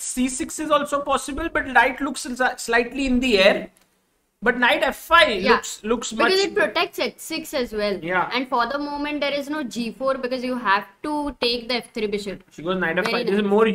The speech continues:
Speaker 1: human.
Speaker 2: F three,
Speaker 1: And
Speaker 2: queen
Speaker 1: now
Speaker 2: F six.
Speaker 1: queen F six. And Yifan can actually take this pawn.
Speaker 2: Yeah.
Speaker 1: But
Speaker 2: Can she go
Speaker 1: Amruta,
Speaker 2: G four?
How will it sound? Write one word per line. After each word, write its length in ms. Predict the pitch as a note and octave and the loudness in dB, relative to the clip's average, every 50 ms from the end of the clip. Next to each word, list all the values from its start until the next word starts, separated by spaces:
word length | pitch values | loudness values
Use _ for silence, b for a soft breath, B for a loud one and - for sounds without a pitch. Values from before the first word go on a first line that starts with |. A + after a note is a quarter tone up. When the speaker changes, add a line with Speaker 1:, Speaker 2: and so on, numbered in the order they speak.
| G3+ | 4
Speaker 1:
human. 320 | F#3+ F#3 F#3 G3 A3 B3 - | 2 4 2 2 2 0 -2
Speaker 2:
F 60 | - | -6
three, 180 | D#4 E4 E4+ - | -6 -8 -4 -2
Speaker 1:
And 120 | - F#3 | 0 0
Speaker 2:
queen 100 | C4+ B3+ | 2 4
Speaker 1:
now 120 | G#3 G#3+ A#3+ | 4 4 4
Speaker 2:
F 60 | A#3+ | 4
six. 60 | B3 | 0
Speaker 1:
queen 140 | A#3 A#3 A3+ | -2 -2 0
F 140 | A#3+ B3 A#3+ | -2 -2 -4
six. 340 | - - C4+ C#4+ - - - _ | -6 -8 -8 -8 -8 -10 -10 _
And 220 | - A#3 B3 B3 A#3+ | 0 0 2 2 2
Yifan 420 | A3+ G#3+ G#3+ - C#4 D4+ D#4+ D#4+ | 0 -2 0 2 2 2 2 2
can 160 | D4+ D4+ D4 | -2 -2 0
actually 360 | C#4 C4 - - D4 D#4 D#4 D#4+ | 0 0 -2 -4 -6 -6 -6 -2
take 260 | - B3 B3 A#3+ A3+ | 0 0 0 0 -2
this 140 | C4 B3+ - | -6 -8 -8
pawn. 360 | - - C4+ B3+ A#3 E3+ - - - G3 | -6 -2 0 2 2 2 0 -4 -10 -10
Speaker 2:
Yeah. 160 | G3+ G3 F3+ - _ _ _ _ _ _ _ _ - | -10 -10 -10 -14 _ _ _ _ _ _ _ _ -2
Speaker 1:
But 140 | D#3+ B3 D4 | 2 4 6
Speaker 2:
Can 180 | C4 A#3+ E4 D#4+ | 6 6 4 2
she 60 | - | 2
go 60 | - G3+ D4+ | 2 2 4
Speaker 1:
Amruta, 400 | A#4 A#4+ G4 C#4+ B3+ A3 - D#4 | 4 2 2 2 4 4 4 2
Speaker 2:
G 60 | - | 2
four? 240 | - F4+ F#4 G#4 | -2 -2 -2 -2